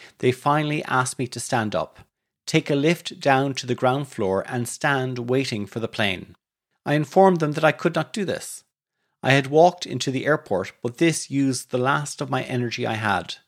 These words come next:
The tank was dry. My head pain had reached an eight out of ten, and even walking to my seat would be a problem.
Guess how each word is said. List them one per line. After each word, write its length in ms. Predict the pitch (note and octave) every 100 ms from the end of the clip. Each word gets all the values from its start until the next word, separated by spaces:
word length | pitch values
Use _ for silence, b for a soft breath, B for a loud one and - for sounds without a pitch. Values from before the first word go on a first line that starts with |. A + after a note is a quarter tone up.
| _ _ -
The 100 | -
tank 400 | - B2+ A#2+ C3
was 120 | A#2+
dry. 500 | - G2 F2 E2+ - _ _ -
My 120 | B2
head 380 | B2 D#3 E3 -
pain 240 | E3 D3
had 240 | C3+ C3 C3+
reached 340 | C#3+ - -
an 120 | C3
eight 180 | C3+ C3
out 140 | C#3
of 140 | C3 -
ten, 400 | - G2 F2+ F2+ B B B
and 180 | - B2+
even 400 | D3 D#3+ D#3 C3+
walking 480 | B2+ C#3 C#3+ C#3+ C3
to 140 | -
my 160 | C3 A#2+
seat 360 | - - C#3 - - A2
would 180 | G#2
be 100 | G#2
a 60 | F#2
problem. 460 | - A#2+ G#2 E2+